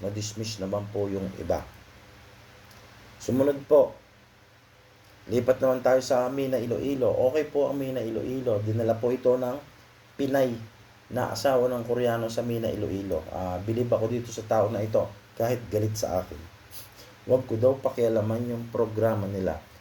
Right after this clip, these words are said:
Bakit? May nililihim? Kung wala naman nililihim, dapat walang ikagagalit sa akin. Ah, pero okay, sa all right po. Ang sa Mina, Iloilo, patas ang sahod, maliit ang gastos. Wala pong problema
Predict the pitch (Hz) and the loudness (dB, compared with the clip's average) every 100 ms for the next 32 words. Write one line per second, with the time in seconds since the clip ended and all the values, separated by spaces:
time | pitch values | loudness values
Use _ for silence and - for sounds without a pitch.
0 | - 107 117 104 - 98 98 87 92 92 | -4 0 0 0 -4 -2 -2 -2 -2 0
1 | 95 92 110 113 - - - - 110 123 | 0 0 -2 -2 -10 -18 -20 -4 0 2
2 | 143 170 165 160 160 160 165 160 156 143 | 2 2 0 0 0 0 0 0 -2 0
3 | 123 - - 104 104 127 139 - - - | 0 0 -2 0 2 0 -2 -14 -20 -20
4 | - - - - - - - - 127 113 | -20 -20 -20 -20 -20 -20 -20 -6 0 4
5 | 113 110 101 95 - 90 85 73 - - | 6 6 4 2 0 0 -2 -8 -12 -12
6 | 95 95 - 98 104 - 127 123 131 - | -10 -10 -8 -2 2 4 4 4 0 2
7 | - 127 113 113 113 135 151 - - - | 2 2 2 0 2 4 4 2 -8 -20
8 | - - - 131 139 123 123 120 120 113 | -20 -16 -8 -6 0 0 0 -2 0 0
9 | 113 113 117 101 - 110 113 110 104 104 | 0 0 2 0 2 2 2 -2 -4 0
10 | 117 120 123 120 117 - 110 110 101 95 | 0 2 2 2 -4 -6 -2 -2 -2 -2
11 | 95 - - - - - - - - - | 0 -2 -2 -8 -10 -10 -18 -20 -20 -12
12 | - 98 107 107 107 107 110 120 123 110 | -2 2 2 2 -2 0 0 2 2 2